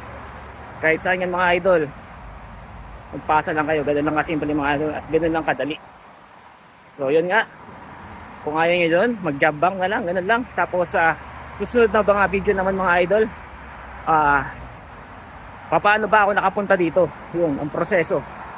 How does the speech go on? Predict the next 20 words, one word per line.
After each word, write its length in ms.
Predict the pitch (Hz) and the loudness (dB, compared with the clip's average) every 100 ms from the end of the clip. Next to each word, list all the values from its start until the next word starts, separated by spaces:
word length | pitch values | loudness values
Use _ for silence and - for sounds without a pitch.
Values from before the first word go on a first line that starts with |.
| - | -8
Yun 160 | 151 160 | -2 0
naman 160 | 165 | 2
ang 160 | 160 165 | 2 2
ating 160 | 160 156 | 2 -2
tatalakayin. 560 | 147 147 135 135 143 123 | 0 0 2 0 -2 -4
So 160 | 143 135 | -6 -4
sa 80 | 170 | -2
ngayon, 320 | 175 185 202 | 0 0 0
papaano 320 | 165 147 151 156 | 0 0 0 0
mag-apply? 800 | 156 139 156 156 160 - - - - - - - - | -2 -2 0 0 0 -6 -18 -18 -18 -18 -18 -14 0
Para 160 | 147 151 | 2 2
magkaroon 340 | 143 147 139 | 0 -2 -2
kayo, 140 | 147 147 | -4 -2
para 240 | 151 156 | 2 2
may 160 | 170 160 | 2 0
mga 140 | 156 143 | 0 0
idea 260 | 139 139 131 | 0 -2 0
kayo. 140 | 139 135 | -2 0
Job 180 | 156 151 | 0 2
bank, 200 | 165 | 2